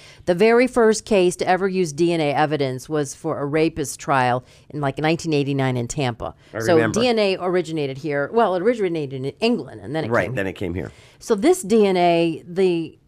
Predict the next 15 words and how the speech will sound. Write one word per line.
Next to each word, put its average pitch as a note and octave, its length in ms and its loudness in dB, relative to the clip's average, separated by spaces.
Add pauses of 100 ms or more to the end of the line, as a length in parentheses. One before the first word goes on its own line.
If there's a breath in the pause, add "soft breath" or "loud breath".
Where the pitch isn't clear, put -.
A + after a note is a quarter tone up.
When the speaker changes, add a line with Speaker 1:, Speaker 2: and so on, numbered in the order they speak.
Speaker 1:
forensics B3 520 -2
people F#3+ 320 0
go, F3 280 2 (200 soft breath)
"We F#3 160 -4
can't A3+ 460 0
rule G#3 600 4
this F3 260 -2
guy D#3+ 260 2
out. C3+ 300 0
We D3+ 100 -8
can't F#3 360 -6
rule D#3+ 440 -4
out C#3+ 360 0 (220 soft breath)
Lindell D#3+ 380 0
Grant." C#3 420 -2